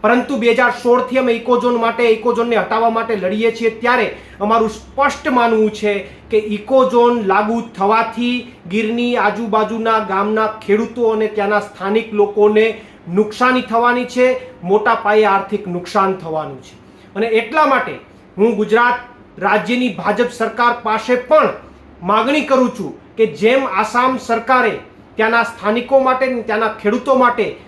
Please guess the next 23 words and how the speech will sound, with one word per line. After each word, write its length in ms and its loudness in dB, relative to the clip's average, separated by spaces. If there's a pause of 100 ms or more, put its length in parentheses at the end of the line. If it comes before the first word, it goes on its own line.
(220)
એમણે 220 2
ઇકોઝોનની 540 2
જે 140 -2
દરખાસ્ત 500 -2
છે 100 -2
પરત 500 -2
ખેંચી 320 -2
છે, 320 0 (240)
એમ 280 0
ગુજરાતની 880 -2 (280)
ભાજપ 360 -2
સરકાર 520 2
પણ 240 4 (320)
ગીરમાંથી 800 0
ઇકોઝોનની 580 0
જે 140 0
દરખાસ્ત 540 0
કરવામાં 520 0
આવી 160 0
છે 340 0 (200)
એ 80 2
દરખાસ્તને 880 -2 (260)
પરત 300 2